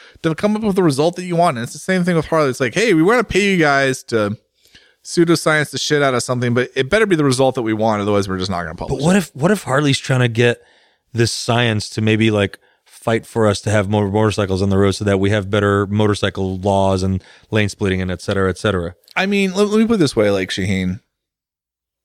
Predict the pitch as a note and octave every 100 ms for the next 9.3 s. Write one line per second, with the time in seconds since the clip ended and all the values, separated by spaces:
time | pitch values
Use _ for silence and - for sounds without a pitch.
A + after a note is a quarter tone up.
0 | _ - - B2+ B2+ D#3 E3 E3+ D#3+ C#3+
1 | - C3 B2+ B2 G#2+ G2+ G#2+ C3 B2+ B2+
2 | C3+ C3 B2 - G#2+ G#2 - - F#2 F2+
3 | E2 F2 A#2+ D3 - B2+ B3+ F4+ - _
4 | _ _ _ A2 A2+ C#3+ D#3+ - B2+ A2
5 | - - E2 D#2 - F#2+ E2+ D3+ E3+ -
6 | B2 E3 D#3 D#3 D3+ - D3+ D#3+ A#2+ F#2
7 | F2+ A#2+ C#3 G#2 G#2+ F3+ - - C#3+ E3+
8 | D3+ - - A3 G3 B2 A2+ G#2+ - E3+
9 | F#3 C#3